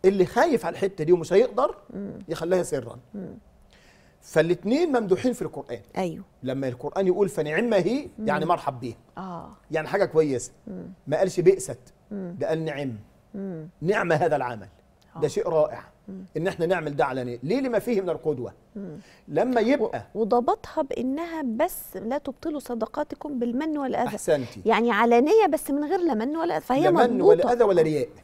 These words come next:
Speaker 2: آه.
Speaker 1: مم؟
Speaker 2: مم.
Speaker 1: "لا تبطلوا صدقاتكم بالمن والأذى
Speaker 2: مم.
Speaker 1: كالذي ينفق ماله رئاء الناس".
Speaker 2: آه.
Speaker 1: فأنا عندي ده وده.
Speaker 2: مم.
Speaker 1: لا المن ولا الأذى ولا الرياء.
Speaker 2: مم.
Speaker 1: طب ضبطت التلاتة، الحمد لله، يبقى
Speaker 2: مم.
Speaker 1: شكرًا.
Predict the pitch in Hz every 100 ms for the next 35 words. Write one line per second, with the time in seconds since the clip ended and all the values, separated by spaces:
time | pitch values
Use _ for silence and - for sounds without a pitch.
0 | - 220 190 156 - _ _ 147 226 269
1 | - _ - 120 196 143 160 160 - 190
2 | 151 156 175 202 185 170 165 240 285 -
3 | _ - 226 202 202 208 185 165 - 185
4 | 175 233 240 190 196 196 160 151 120 -
5 | 190 180 139 135 131 180 180 185 151 120
6 | - _ _ _ - 107 - 147 151 214
7 | 175 151 156 156 247 285 190 190 165 160
8 | 147 123 - 208 202 175 147 160 160 196
9 | 262 220 - 190 208 180 185 180 160 151
10 | 147 131 - 165 196 175 156 -